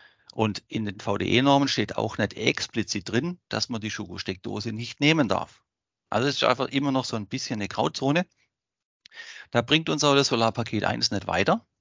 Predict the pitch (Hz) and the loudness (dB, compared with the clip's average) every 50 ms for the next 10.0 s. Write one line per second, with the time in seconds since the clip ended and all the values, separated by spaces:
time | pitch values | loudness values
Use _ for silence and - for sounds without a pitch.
0 | _ _ _ - - 90 - 87 - - - - _ _ _ _ - 113 110 - | _ _ _ -14 -14 -12 -10 -10 -10 -10 -12 -14 _ _ _ _ -12 -10 -8 -6
1 | 107 101 104 104 104 - - 113 107 - - - 151 139 156 147 135 135 123 123 | -6 -4 -2 -2 -2 0 2 2 2 2 0 -4 -2 2 4 4 4 6 6 6
2 | 123 139 135 - - 143 139 143 135 127 - 107 104 95 - 107 104 107 110 104 | 4 4 0 -2 0 4 6 6 6 6 4 0 -4 -2 2 2 2 2 2 -2
3 | - - 110 - - 107 101 - - 101 - 92 - - 107 117 151 165 - - | -2 -2 -2 -2 -2 -6 -8 -8 -8 -8 -8 -6 -2 2 2 4 4 2 0 -6
4 | - - - - - - _ _ _ _ _ _ - - _ - - 117 120 123 | -14 -16 -18 -20 -20 -20 _ _ _ _ _ _ -20 -16 _ 2 4 4 6 6
5 | 117 120 117 117 120 120 - - - - 113 123 127 113 101 107 131 143 151 139 | 6 8 8 6 6 4 2 -6 -4 -2 0 2 4 4 4 4 2 2 0 -2
6 | - - - - 139 - 139 123 - 135 127 - - - - - 110 113 - - | -4 -6 -6 -6 -2 0 0 0 2 0 -2 -2 -6 -12 -8 -6 -6 -6 -6 -6
7 | 113 - - - 113 110 110 117 - - - 123 117 113 110 110 110 110 - - | -8 -8 -8 -8 -6 -6 -6 -4 -6 -6 -6 -4 -2 -2 0 0 -2 -4 -6 -18
8 | - - - _ _ - 107 110 120 - - 113 98 - - - 123 160 175 - | -20 -20 -20 _ _ 0 0 2 2 0 -4 -6 -6 -6 -2 0 0 0 0 0
9 | - 101 95 - - - 98 - 101 98 98 107 110 110 - 117 - - - | -2 -2 -2 -2 -4 -6 -6 -4 -4 -2 0 -2 -2 0 0 0 0 0 -2